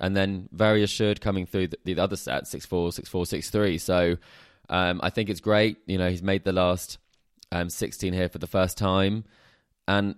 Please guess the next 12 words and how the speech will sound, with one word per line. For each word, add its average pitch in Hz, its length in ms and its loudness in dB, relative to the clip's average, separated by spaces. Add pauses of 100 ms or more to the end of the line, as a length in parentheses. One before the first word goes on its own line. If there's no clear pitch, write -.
he's 107 160 -2
only 117 160 4
gonna 104 160 0
get 95 400 -2
more 101 220 0
chances. 80 680 -4
I 90 40 -2
mean, 87 120 -2
he 92 80 -2
might 98 300 0
face 87 340 -2
Zverev 92 480 2